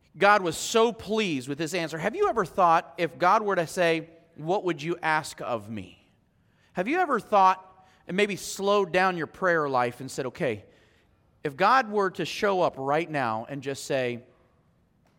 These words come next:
'What would you ask of me?'" 'Cause let's be honest, a lot of times our prayer lives just become a long list of a,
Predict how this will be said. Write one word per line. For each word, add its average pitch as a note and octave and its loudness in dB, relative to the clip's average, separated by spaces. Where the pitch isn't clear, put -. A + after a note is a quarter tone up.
'What D3 -2
would C#3+ -6
you C3+ -6
ask A2+ -8
of F#2+ -10
me?'" - -20
'Cause A#3+ 2
let's A#3+ 0
be G#3 -4
honest, G3+ 2
a G3 -6
lot G#3 4
of A3 -6
times G3 -4
our D#3 0
prayer G3+ 0
lives D#3 2
just D3+ -10
become D#3+ -6
a D3+ -2
long D#3 -2
list D#3 0
of B2+ -6
a, A#2+ -2